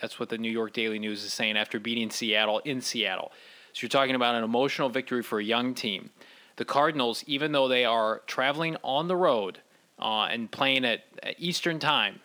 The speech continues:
which has been a bugaboo for this franchise for how long, they are a three-point favorite. As of the recording of this podcast on a, on a Friday afternoon,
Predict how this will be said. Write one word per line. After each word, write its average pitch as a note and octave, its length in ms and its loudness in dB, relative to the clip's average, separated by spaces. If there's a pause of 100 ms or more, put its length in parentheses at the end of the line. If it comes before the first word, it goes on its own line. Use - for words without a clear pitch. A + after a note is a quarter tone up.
(120)
which - 200 -6
has A#2 120 -2
been B2+ 160 0
a B2 60 2
bugaboo D3 420 2
for C#3 120 -2
this C3+ 140 0
franchise C#3 520 2
for A2 140 -2
how C3+ 180 4
long, A2+ 340 2 (420)
they C3 100 4
are D3 100 4
a C#3 60 2
three-point C3 480 0
favorite. - 560 -4
As B2 240 4
of A#2 220 0
the A2+ 100 -2
recording D#3+ 460 0
of D#3+ 80 2
this D3 120 -2
podcast C3+ 720 2
on A2+ 80 0
a, G2+ 140 0 (160)
on A#2 120 -2
a G2+ 80 -4
Friday D3 400 4
afternoon, C3 460 0